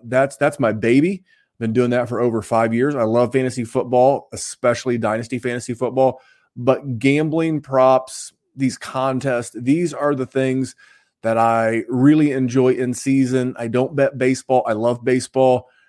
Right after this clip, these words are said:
If you listen to any of my other work, you know I've mentioned a bajillion times my son plays baseball. I love baseball. Don't bet baseball.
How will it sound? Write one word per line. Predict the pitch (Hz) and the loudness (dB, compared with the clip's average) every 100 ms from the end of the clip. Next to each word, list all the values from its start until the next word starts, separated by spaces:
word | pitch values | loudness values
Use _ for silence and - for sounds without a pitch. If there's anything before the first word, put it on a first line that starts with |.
| _ _ | _ _
If | 113 | -8
you | 120 120 | -4 0
listen | 127 123 | 0 -2
to | 117 | -4
any | 143 139 | -2 0
of | 135 | 2
my | 131 | 2
other | 127 127 | 2 2
work, | 127 127 117 | 2 2 0
you | 123 | -4
know | 117 117 113 | -2 0 2
I've | 110 | 0
mentioned | 120 117 117 | -4 -4 -6
a | 107 | -6
bajillion | 110 104 131 127 127 117 | -6 -2 2 4 2 -2
times | 120 117 110 | -2 -2 -2
my | 113 | -4
son | 113 - 120 117 | -4 -2 -4 -2
plays | 123 113 | -4 -2
baseball. | 113 117 113 117 - | -2 -2 -2 -4 0
I | 127 | 0
love | 127 127 113 | 2 0 0
baseball. | 107 104 - 104 107 - _ _ _ _ 120 | -6 -6 -6 -4 -4 -6 _ _ _ _ -2
Don't | 123 127 117 | 0 2 2
bet | 110 104 | 0 -2
baseball. | 101 98 - - | -8 -10 -12 -14